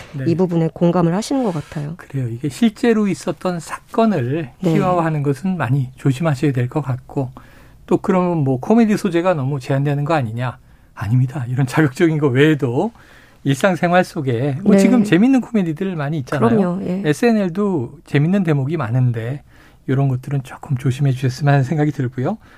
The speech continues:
Speaker 1: 다음 이슈 하나 더 보죠. 자, 용돈을 깔기 위해서 스마트폰에 애플리케이션을 설치했는데
Speaker 2: 네.
Speaker 1: 사기를 당했다. 이런 사연은 어떤 내용들이에요?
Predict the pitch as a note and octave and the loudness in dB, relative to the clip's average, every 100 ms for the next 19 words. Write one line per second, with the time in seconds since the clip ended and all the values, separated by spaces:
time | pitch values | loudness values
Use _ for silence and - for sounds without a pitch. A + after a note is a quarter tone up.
0 | - D3+ F#3 G#3 - F#3+ F#3 F3 C#3 B2 | -2 2 4 2 2 2 2 2 2 2
1 | G#2 G#2 - - - - _ - F3 B2 | -2 -10 -16 -20 -20 -20 _ 2 2 4
2 | B2+ G3+ A3 - C4 B3 A#3+ B3+ C#4+ D4 | 6 6 6 0 0 4 6 8 6 4
3 | - - - - - - - - - _ | -2 -20 -20 -20 -20 -20 -20 -20 -20 _
4 | - - _ _ _ _ _ - A3+ G#3+ | -20 -20 _ _ _ _ _ 2 2 2
5 | G#3 F3 D3 C#3 D3+ - _ - G#3+ A3+ | 2 4 4 2 0 -2 _ -6 2 2
6 | A3+ - G#3+ E3 F3 - _ D3+ C#3+ G#3+ | 2 -4 -2 0 -2 -6 _ -6 -2 -2
7 | G3+ G#3+ F#3+ G3+ F#3+ - A#3 - G#3+ E3 | 0 0 0 0 0 2 0 2 2 2
8 | C3 C3+ A3 - G#3 G3 E3 E3+ - - | 0 -2 -4 0 2 2 0 -8 -16 -10
9 | - A3+ C#4+ C#4+ A3+ F3+ F3+ - E3 F3 | 0 2 6 4 4 2 2 0 0 0
10 | - _ _ _ E3 F3 F3 F3 E3 G3+ | -2 _ _ _ 0 0 0 -2 -2 0
11 | G3 B2 C#4 A#3+ A#2+ C3+ B2+ A#2+ A2+ A#2 | -2 0 2 4 4 2 2 0 -4 -8